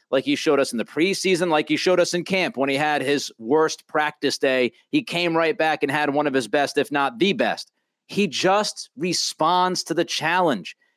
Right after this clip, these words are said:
He's got that confidence slash swag, whatever you wanna call it. And this was another example of him answering the bell. He tends to respond when he's challenged, which I think is a fantastic characteristic to have as a professional athlete.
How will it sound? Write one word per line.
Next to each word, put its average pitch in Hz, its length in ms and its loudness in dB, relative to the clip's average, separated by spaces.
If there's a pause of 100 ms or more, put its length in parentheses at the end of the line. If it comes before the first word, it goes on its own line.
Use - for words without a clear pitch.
(160)
He's 165 200 2
got 185 220 0
that 180 260 0
confidence 165 640 0
slash 151 540 -2
swag, 143 520 -2
whatever 143 280 2
you 175 100 4
wanna 165 220 2
call 120 320 2
it. 123 100 0 (480)
And 175 140 0
this 175 160 0
was 170 100 2
another 175 300 2
example 175 500 0
of 127 100 -2
him 160 240 0 (380)
answering 185 460 -2
the 180 80 2
bell. 185 380 0 (120)
He 170 160 2
tends 175 340 -2
to 180 120 -4
respond 165 560 0
when 151 160 -2
he's 151 160 -2
challenged, 147 520 -2
which 131 140 -2
I 160 180 2
think 156 360 -2 (260)
is 151 160 0
a 143 80 4
fantastic 151 1080 -4
characteristic 143 760 0
to 123 80 0
have 135 220 0
as 123 140 0
a 120 40 -6
professional 127 540 -2
athlete. 113 440 -4